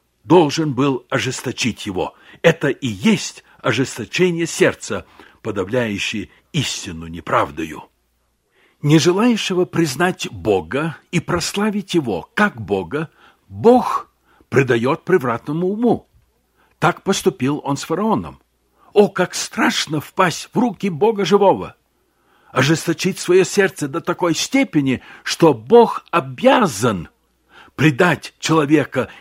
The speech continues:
и омрачить сердце его. Это трагедия из всех трагедий, мои дорогие друзья. Но пагубный процесс ещё не закончен. Вначале пассивное отношение к истине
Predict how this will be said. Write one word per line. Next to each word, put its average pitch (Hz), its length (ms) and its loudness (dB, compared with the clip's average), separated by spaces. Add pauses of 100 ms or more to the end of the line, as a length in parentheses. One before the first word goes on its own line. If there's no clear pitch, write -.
и 175 220 0
омрачить 139 800 -2
сердце - 560 0
его. 101 300 -4 (100)
Это 170 380 0 (120)
трагедия 135 800 0 (160)
из 156 200 2
всех - 340 -4
трагедий, 123 460 -2
мои 110 180 -4
дорогие 104 320 -6
друзья. 95 440 -6 (920)
Но 156 400 4 (160)
пагубный 208 580 2
процесс 185 720 -2
ещё 156 420 0
не 120 240 2
закончен. 113 720 -4 (640)
Вначале 160 500 0
пассивное 170 640 -2
отношение 185 560 0
к - 100 -6
истине 113 540 -2